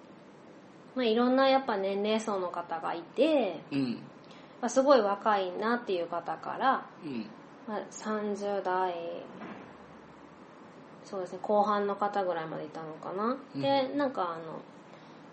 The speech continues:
Speaker 1: ご主人を一緒に連れてきて、
Speaker 2: うん。
Speaker 1: いらっしゃった方もいて、
Speaker 2: うん。
Speaker 1: みんな勉強熱心だ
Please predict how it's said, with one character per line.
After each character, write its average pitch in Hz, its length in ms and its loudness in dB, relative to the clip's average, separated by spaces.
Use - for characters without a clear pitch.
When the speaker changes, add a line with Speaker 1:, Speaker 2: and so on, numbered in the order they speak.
Speaker 1:
ご 226 100 4
主 285 140 2
人 196 240 2
を 170 140 -4
一 185 120 -6
緒 202 100 -2
に 196 160 0
連 202 120 0
れ 196 80 2
て 196 120 -2
き - 140 -8
て、 175 240 -4
Speaker 2:
う - 40 -10
ん。 - 20 -8
Speaker 1:
い - 20 -2
ら 190 60 -2
っ - 20 -2
し 208 80 -2
ゃ - 20 0
っ 185 60 -6
た 175 100 -2
方 170 240 -2
も 160 160 -8
い 156 60 -10
て、 160 380 -2
Speaker 2:
う 180 60 -4
ん。 156 240 -2
Speaker 1:
み 185 40 0
ん 185 40 2
な 180 80 0
勉 190 200 2
強 190 220 2
熱 185 260 0
心 156 220 -8
だ 147 80 -8